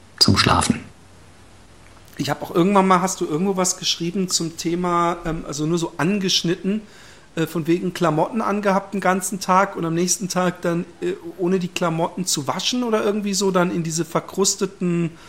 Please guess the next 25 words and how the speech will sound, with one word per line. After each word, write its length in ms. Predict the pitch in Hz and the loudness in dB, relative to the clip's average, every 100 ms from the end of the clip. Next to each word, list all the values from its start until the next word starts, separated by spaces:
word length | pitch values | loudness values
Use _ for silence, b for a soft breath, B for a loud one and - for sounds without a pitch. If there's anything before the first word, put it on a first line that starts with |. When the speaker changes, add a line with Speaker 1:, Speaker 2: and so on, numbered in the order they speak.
| B B B - | B B B -2
Speaker 2:
äh, 20 | |
äh, 320 | 160 156 - 160 | 0 2 0 -4
Klamotten 680 | - 165 170 - 214 202 | 0 2 2 0 -2 -2
und 300 | 190 165 156 | -2 -4 -4
huiuiui 580 | 202 196 180 170 190 226 | -2 4 4 6 6 4
und 120 | 202 | 4
hast 220 | 165 170 180 | 2 2 0
nur 60 | |
so 120 | 175 | -2
angekündigt, 1000 | - - 196 202 - - 196 208 190 - | -2 0 0 -4 -4 0 0 0 -4 -4
äh, 200 | 185 170 | -2 -2
wahrscheinlich 640 | 175 - 165 175 196 180 170 | 0 0 2 2 0 -2 -4
wie, 260 | 170 170 165 B B B - | 0 0 -2 B B B -10
wie 80 | 156 | 0
zerkratzt 840 | - 165 - 170 202 - - - | 2 2 0 0 0 0 -6 0
dein 260 | 165 160 143 | 2 2 2
Hodensack 680 | 196 - 180 - 226 - - | 2 4 6 8 8 6 -2
<laughs> 80 | - | 0
danach 500 | 233 - 208 - 185 | 2 4 4 4 6
war 160 | 165 | 8
oder 120 | 185 156 | 8 6
ich 140 | 143 | 6
weiß 220 | 147 185 | 6 6
es 160 | 180 - | 4 2
nicht. 180 | 185 | 0